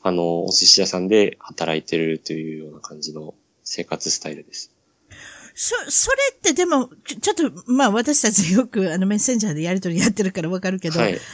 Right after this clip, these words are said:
Speaker 2: ここで十日行って、
Speaker 1: はい。
Speaker 2: ここで二週間行って、ここで一週間日本にいてとかっていう感じですやん。
Speaker 1: はい。
Speaker 2: ね。
Speaker 1: そうですね。
Speaker 2: そしたら、
Speaker 1: そんな感じです。
Speaker 2: お寿司屋さんのお仕事って、そんな急に
Speaker 1: はい。
Speaker 2: スッと入れるんですか？ここで二週間お願いしますとかって、これどうなってるんです？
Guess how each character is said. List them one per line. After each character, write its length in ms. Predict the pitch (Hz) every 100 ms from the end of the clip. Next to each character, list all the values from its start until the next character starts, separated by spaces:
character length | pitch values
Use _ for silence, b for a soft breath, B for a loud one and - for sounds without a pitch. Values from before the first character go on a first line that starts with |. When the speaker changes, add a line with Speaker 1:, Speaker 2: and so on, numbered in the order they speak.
| B -
Speaker 2:
こ 160 | 285
こ 140 | 330 330
で 180 | 359
十 220 | 392 427 -
日 140 | 415
行 80 | 392
っ 40 |
て、 80 | 262
Speaker 1:
は 20 |
い。 0 |
Speaker 2:
こ 140 | 233 220
こ 100 | 262
で 120 | 302
二 140 | 277
週 240 | - 269 247
間 200 | 202 185
行 80 |
っ 40 | 180
て、 100 | -
こ 180 | 233 214
こ 120 | 269
で 120 | 302
一 120 | 226
週 300 | - 262 247
間 360 | 208 180 170 143 _ -
日 160 | 214 214
本 220 | 220 190
に 100 | 180
い 80 | 190
て 120 | 175
と 140 | 165
か 140 | 156 156
っ 40 |
て 220 | - 185
い 220 | 180 175
う 120 | 170 -
感 200 | - 226
じ 120 | 220 220
で 100 | 196
す 140 | 180
や 100 | 156
ん。 20 |
Speaker 1:
は 80 | 160 -
い。 40 |
Speaker 2:
ね。 220 | 226 339 - B B
Speaker 1:
そ 160 | - 104
う 20 |
で 80 | 90
す 140 | -
ね。 80 | 190
Speaker 2:
そ 60 | 466
し 80 |
た 100 | 440
ら、 80 | 370
Speaker 1:
そ 40 | -
ん 20 |
な 40 |
感 80 | 285
じ 80 | 285
で 0 |
す。 60 | 339
Speaker 2:
お 20 |
寿 60 |
司 80 | - 466
屋 60 | 440
さ 200 | 359 311
ん 100 | 277
の 380 | 277 269 208 220
お 60 |
仕 160 | 220 285
事 240 | 262 214 190
っ 40 |
て、 200 | - 202
そ 200 | - 370
ん 40 |
な 140 | 359 330
急 280 | - 349 339
に 80 |
Speaker 1:
は 60 | 277
い。 120 | 190 B B _ -
Speaker 2:
ス 200 | - 359
ッ 80 | 294
と 100 | 240
入 200 | 226 220
れ 120 | 226
る 120 | 262
ん 40 | 208
で 80 |
す 80 | 147
か？ 180 | - 170
こ 160 | - 247
こ 100 | 262
で 100 | 294
二 140 | 254
週 180 | 214 269
間 120 | 220
お 40 | 190
願 220 | 180 180
い 40 |
し 140 | 180 190
ま 140 | 196
す 80 | -
と 100 | 175
か 80 | 170
っ 20 |
て、 60 |
こ 120 | 185 269
れ 60 |
ど 100 | 294
う 120 | 427
な 120 | 440 254
っ 60 |
て 120 | -
る 60 | 156
ん 80 | 143
で 80 | 131
す？ 180 | -